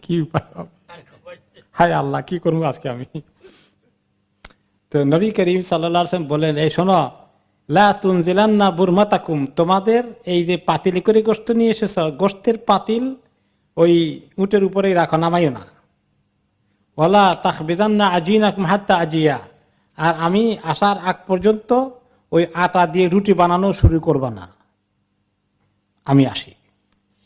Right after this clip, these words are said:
তারপরে আমরা থামলাম। আর নবী করিম সাল্লাল্লাহু আলাইহি ওয়াসাল্লাম, আহ, ও জাবের রাদিয়াল্লাহু আনহুর বিবিও সাথে এসেছেন,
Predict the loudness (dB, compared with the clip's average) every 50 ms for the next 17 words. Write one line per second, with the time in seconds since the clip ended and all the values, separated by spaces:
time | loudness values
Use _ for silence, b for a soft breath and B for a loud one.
0 | _ _ _ _ _ _ _ _ _ _ _ _ _ _ _ _ _ _ _ _
1 | _ _ _ _ _ _ _ _ _ _ _ _ _ _ _ _ _ _ _ _
2 | _ _ _ _ _ _ _ -20 _ _ _ _ _ _ _ _ _ _ _ _
3 | _ _ _ _ _ _ _ _ _ _ _ _ _ _ _ -2 0 0 0 2
4 | 0 -2 -2 -4 -10 -12 _ _ _ -20 B B B B B B _ _ -8 -6
5 | -6 -6 -8 -10 -10 -8 -4 -2 -2 -2 -4 -6 -14 _ _ _ _ _ _ _
6 | _ _ _ _ _ _ _ _ _ _ _ -10 -8 -8 -6 -8 -10 -14 -18 -20
7 | -20 _ _ _ _ _ _ _ -20 _ _ _ _ _ _ _ _ _ _ _
8 | _ _ _ _ _ _ _ _ _ _ _ _ _ _ -18 -16 -10 -4 -2 -2
9 | -2 -2 -2 0 0 2 2 2 0 -2 -2 -4 -2 0 0 0 0 0 0 0
10 | 0 0 0 -2 -2 0 0 0 -2 -4 -12 _ _ _ _ _ _ _ _ _
11 | _ _ _ _ -8 -6 -4 -4 -4 -4 -4 -4 -6 -6 -8 -8 -10 -12 -16 -18
12 | -20 -20 -20 -20 -14 _ 0 2 4 4 2 0 -10 -14 -10 -4 0 0 2 2
13 | 2 2 0 0 2 2 2 2 2 0 0 2 2 0 2 4 2 2 2 2
14 | 0 -2 0 -2 -2 -2 -4 -10 -12 -14 -18 -20